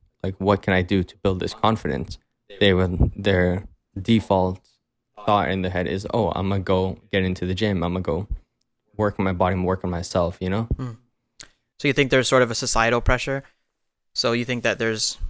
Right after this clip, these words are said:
Speaker 2: a, f-, a few people did it at first, and then they kind of had this appearance online where it's like, "Okay, I'm jacked and I'm very confident." So people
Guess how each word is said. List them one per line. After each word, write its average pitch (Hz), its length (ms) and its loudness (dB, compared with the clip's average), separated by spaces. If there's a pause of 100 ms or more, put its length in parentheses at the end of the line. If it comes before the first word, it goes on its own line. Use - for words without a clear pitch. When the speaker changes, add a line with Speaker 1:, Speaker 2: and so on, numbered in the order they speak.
(240)
Speaker 2:
a, 127 60 2
f-, - 200 -6
a 147 120 4
few 165 160 2
people 156 200 6
did 131 140 2
it 123 60 2
at 120 140 4
first, 117 440 0 (420)
and 120 140 -2
then 107 400 -2
they 120 140 0
kind 127 220 0
of 110 60 -2
had 120 200 4
this 120 160 -2
appearance 120 400 2
online 107 480 -2
where 104 100 -4
it's 104 160 -6
like, 98 220 -6 (680)
"Okay, 107 180 -6
I'm 110 160 -4
jacked 110 540 -2 (200)
and 107 180 -8
I'm 107 160 -8
very 107 160 -4
confident." 107 460 -8 (100)
So 107 240 -8
people 127 500 -4